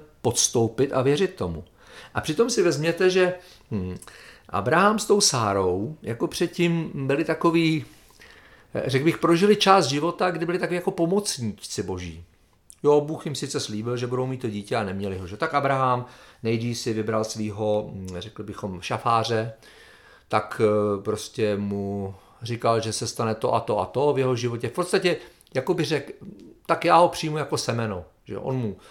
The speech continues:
vložil nějakým obřadním, obřadním, eh, způsobem ruku, eh, někam do klína, nejspíš jakoby na pohlaví, bychom řekli, a tím ho jakoby přijal. Takže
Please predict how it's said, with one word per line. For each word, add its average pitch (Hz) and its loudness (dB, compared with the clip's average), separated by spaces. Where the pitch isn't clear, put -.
vložil 123 2
nějakým 117 -4
obřadním, 110 -4
obřadním, 110 -6
eh, 98 -10
způsobem 120 -4
ruku, 113 -4
eh, - -10
někam 107 -8
do 110 2
klína, 120 -4
nejspíš - -10
jakoby 101 -6
na 101 -2
pohlaví, 117 0
bychom 120 -6
řekli, 117 -4
a 104 -2
tím 131 0
ho 117 0
jakoby 107 -4
přijal. 101 -2
Takže 117 0